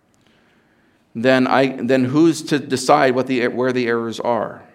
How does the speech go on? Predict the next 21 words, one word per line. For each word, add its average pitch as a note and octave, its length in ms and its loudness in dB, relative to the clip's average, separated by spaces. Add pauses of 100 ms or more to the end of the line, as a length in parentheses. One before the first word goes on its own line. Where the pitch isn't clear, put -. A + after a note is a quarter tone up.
(1300)
If B2 160 -2
I C3+ 140 6
can C3 160 -2
trust C#3 420 2
some D3+ 280 4
parts D#3+ 360 2
and A2 160 -4
not A2 200 0
other C3 180 0
parts, C3+ 320 0
if B2 100 -4
I A#2+ 60 2
can A2 180 -6
accept D3 500 0
some C#3+ 240 0
parts - 400 -2 (280)
and B2 120 -2
not C3 120 2
other B2+ 180 2
parts, C#3+ 320 2
then B2+ 500 -4